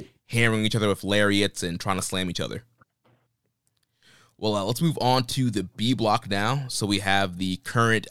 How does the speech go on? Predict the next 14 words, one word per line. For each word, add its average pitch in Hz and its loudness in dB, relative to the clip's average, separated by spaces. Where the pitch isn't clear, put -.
I 107 2
W 101 -2
G 101 -4
P 98 -2
World 95 -2
Heavyweight 95 -6
Champion, 95 -4
Switchblade 101 -4
Jay 87 -4
White, 113 -2
Tama 143 0
Tonga, 113 -2
Tomohiro 123 4
Ishii, 104 0